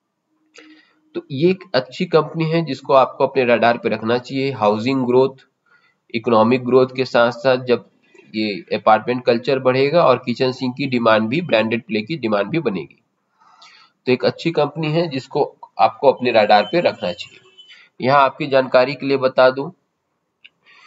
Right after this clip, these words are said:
इनके portfolio के बाकी stocks का भी विश्लेषण मैंने अपने website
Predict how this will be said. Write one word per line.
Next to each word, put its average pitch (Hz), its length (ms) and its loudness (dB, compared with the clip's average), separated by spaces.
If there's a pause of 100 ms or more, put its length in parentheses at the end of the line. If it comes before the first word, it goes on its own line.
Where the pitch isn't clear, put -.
(240)
इनके 120 300 -2
portfolio 127 520 0
के 135 100 -2
बाकी 123 380 2
stocks 120 360 2
का 135 100 4
भी 131 120 0
विश्लेषण 120 540 0
मैंने 120 300 2
अपने 120 280 2
website 117 440 2